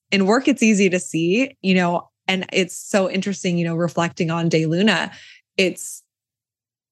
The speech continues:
any and everything that we've wanted to create and do and share has been not effortless, but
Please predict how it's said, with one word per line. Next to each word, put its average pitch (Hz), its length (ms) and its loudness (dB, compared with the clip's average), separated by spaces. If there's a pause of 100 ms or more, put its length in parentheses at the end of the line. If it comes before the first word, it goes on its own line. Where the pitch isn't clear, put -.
(300)
any 247 320 4
and 208 120 2
everything 190 580 0
that 170 160 -2
we've 180 260 2
wanted 180 400 0
to 175 300 -2
create 180 420 2
and 170 260 0
do 180 320 4
and 175 160 -2
share 214 460 0
has 180 180 -4
been 180 280 -4 (260)
not 247 340 2 (100)
effortless, 262 640 0
but 196 240 -2